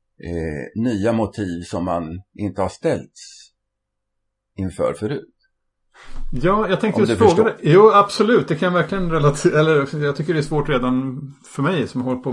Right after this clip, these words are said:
Speaker 2: bara några år. <laughs> Men, men,
Speaker 1: Ja.
Speaker 2: eh, eh, men jag tänkte just fråga dig det, liksom, så här, hur gör du för att liksom, eh, fortsätta förnya dig?
Speaker 1: Ja, det finns inget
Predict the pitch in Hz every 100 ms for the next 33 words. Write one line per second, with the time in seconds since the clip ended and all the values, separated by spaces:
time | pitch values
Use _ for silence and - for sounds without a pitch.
0 | 123 - 139 123 120 123 170 - 151 -
1 | 147 180 147 - 143 - 151 165 160 147
2 | - - - 151 170 165 107 127 143 143
3 | - 147 160 139 147 170 196 175 208 160
4 | - 170 143 226 131 123 113 113 127 127
5 | 131 175 170 151 185 175 135 123 135 127
6 | 127 120 - 110 107 107 110 - - -
7 | _ - - 98 - - 147 - - 165
8 | 151 147 139 143 165 208 98 107 127 _
9 | _ _ _ _ _ _ _ - - -
10 | - - 85 101 110 120 - 127 117 123
11 | 127 120 107